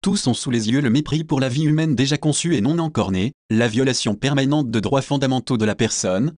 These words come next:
l'injuste destruction des biens nécessaires à une vie simplement humaine. Et même, il est arrivé quelque chose de plus grave,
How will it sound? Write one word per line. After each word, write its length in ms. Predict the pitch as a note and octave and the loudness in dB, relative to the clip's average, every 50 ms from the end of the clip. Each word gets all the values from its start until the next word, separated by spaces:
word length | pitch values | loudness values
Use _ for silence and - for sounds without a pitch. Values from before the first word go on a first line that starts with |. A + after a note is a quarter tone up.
| _ _ - | _ _ -2
l'injuste 480 | G#2 A2+ C#3 D3 C3+ D3+ F3+ F#3+ - B2+ | 0 0 0 0 0 -2 -2 -2 -2 -2
destruction 560 | G#2+ B2 B2 - D3+ C3 - - - B2+ D3 | -2 -2 -2 -2 -4 -4 -4 -2 -2 -2 0
des 120 | C#3+ B2 | 0 0
biens 240 | G#2 G2+ B2 C#3+ - | 0 0 0 0 0
nécessaires 500 | E3 C#3+ C#3 - C#3+ C3 - - D3 A#2+ | 0 0 0 -2 -2 -2 -2 -2 -2 0
à 40 | G#2 | 0
une 120 | G2+ G2 | 0 0
vie 140 | F#2+ F#2 F#2+ | -2 -2 -4
simplement 480 | - - F3 D3+ C3+ B2+ A#2 A2 B2 D3+ | -2 -2 -2 0 0 0 2 2 2 2
humaine. 360 | D#3 A#2+ G2 E2+ E2 - - _ _ _ - | 2 0 0 -2 -4 -6 -8 _ _ _ 0
Et 100 | A#2+ A2+ | 0 2
même, 360 | A2 G2 F#2+ F#2+ A#2+ D#3+ F#3 - _ _ | 2 2 2 2 2 0 -2 -4 _ _
il 140 | - A#2 G#2+ | -2 -2 0
est 160 | G#2+ - - | 0 0 -2
arrivé 360 | F3 E3+ E3 C#3+ A2+ B2 D#3 - | -2 0 0 0 0 0 -2 0
quelque 280 | - B2+ A2 B2+ A#2+ | 0 -2 0 0 -2
chose 260 | - - B2 A#2 G#2+ | -2 0 0 0 0
de 80 | G2+ G#2+ | -2 -2
plus 160 | - - A#2+ | -2 -2 -2
grave, 460 | A2 A2 G#2 G2+ G2 G#2 C3+ D#3+ F#3 | -2 -2 -2 0 0 0 -2 -2 -4